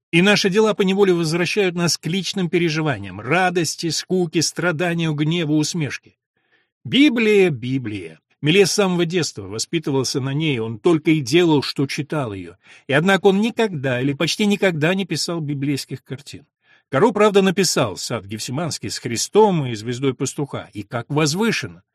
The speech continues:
В его творчестве чувствуются Гомер, Эсхил, Софокл,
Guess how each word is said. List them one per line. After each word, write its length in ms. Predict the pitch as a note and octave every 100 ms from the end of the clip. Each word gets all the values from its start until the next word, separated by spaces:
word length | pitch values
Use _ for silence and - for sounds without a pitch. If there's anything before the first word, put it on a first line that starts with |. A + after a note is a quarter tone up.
| _
В 60 | A#2+
его 200 | E3 B3
творчестве 540 | C4 B3 - F3 A3
чувствуются 560 | - A3 - F3+ - E3
Гомер, 460 | C#3+ B2+ C#3+ D#3+
Эсхил, 360 | B2+ - D3 E3
Софокл, 600 | C3 A2 - E3 F3 D3+